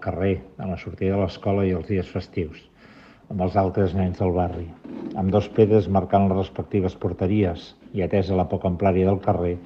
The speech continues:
que no ens permetia llançar corners, aplicar una norma enlloc escrita de que cada tres corners equivalien a un penal. Carrers de terra, pantalons esparracats i vidres trencats que costaven més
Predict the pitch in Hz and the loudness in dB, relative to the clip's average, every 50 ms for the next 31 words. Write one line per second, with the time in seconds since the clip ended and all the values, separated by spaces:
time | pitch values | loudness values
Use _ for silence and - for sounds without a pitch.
0 | - - - - - - - - - 95 98 98 98 - - 95 95 98 98 92 | -18 -20 -20 -20 -20 -20 -16 -6 -2 0 0 0 0 0 -4 -2 0 0 0 0
1 | 104 104 98 92 95 101 98 - 113 98 - 95 92 - 90 92 90 90 101 98 | 2 2 2 4 4 2 2 2 0 0 0 0 -4 -2 -2 -4 -4 -4 -4 -8
2 | - - 92 90 - 98 98 98 98 98 95 101 101 95 87 - 90 87 85 87 | -6 -6 -8 -2 0 0 2 2 2 2 2 2 2 0 0 -4 -6 -6 -4 -4
3 | 98 98 - 101 92 - - - 101 98 95 - 95 90 - _ _ - - - | -6 -4 -4 -6 -8 -8 -8 -6 -6 -6 -6 -6 -10 -12 -12 _ _ -20 -20 -20
4 | - - - - - 107 95 - 95 - 101 101 98 98 101 - 104 95 - - | -20 -20 -20 -8 -6 -6 -2 -2 -2 0 2 2 2 0 0 -2 -4 -4 -4 -2
5 | - 101 92 95 98 92 92 92 - 92 - - 92 92 92 95 95 92 90 90 | 0 0 0 0 -2 -2 -4 -4 -6 -6 -4 -4 -4 -4 -4 -4 -4 -4 -6 -6
6 | 92 90 90 87 - 92 90 90 87 82 82 85 95 _ _ _ _ _ _ _ | -8 -8 -10 -10 -10 -10 -8 -8 -10 -12 -14 -16 -18 _ _ _ _ _ _ _
7 | - - - - - - - - _ _ - 110 98 98 101 90 90 98 95 - | -20 -20 -20 -20 -20 -20 -20 -20 _ _ -2 -2 0 0 0 0 0 -2 2 4
8 | 101 98 92 104 101 95 - 90 90 - 95 95 95 92 90 95 95 - - - | 4 4 4 4 0 2 2 -2 0 0 2 2 2 2 2 0 -4 -6 -2 -2
9 | 101 87 92 92 - 104 98 - - 101 87 98 92 - 101 90 - - - 98 | 0 0 0 0 0 0 0 0 -2 -2 -2 -2 0 0 0 -2 -2 -4 -6 -4
10 | 90 92 87 - 101 95 - - - - 87 - 90 - - - 101 95 92 92 | -4 -4 0 0 0 0 0 -6 -12 -12 -10 -10 -10 -12 -4 0 0 2 2 2
11 | 92 95 92 | 0 -2 -4